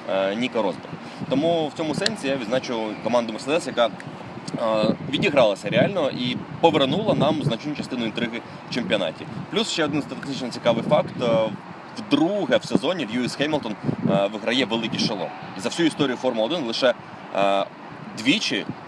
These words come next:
гонщик три рази за рік показував це. Тобто це дуже рідкісне явище.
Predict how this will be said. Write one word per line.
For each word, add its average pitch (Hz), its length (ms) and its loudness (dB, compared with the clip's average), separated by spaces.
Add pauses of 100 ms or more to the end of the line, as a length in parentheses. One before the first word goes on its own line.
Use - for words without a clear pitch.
(420)
гонщик - 280 2 (100)
три 139 120 2
рази 117 240 0
за 104 120 -2
рік 95 160 -2
показував 78 480 -4
це. - 100 -12 (140)
Тобто 110 320 -2
це 120 180 0
дуже 127 340 2
рідкісне 131 500 0
явище. 90 400 0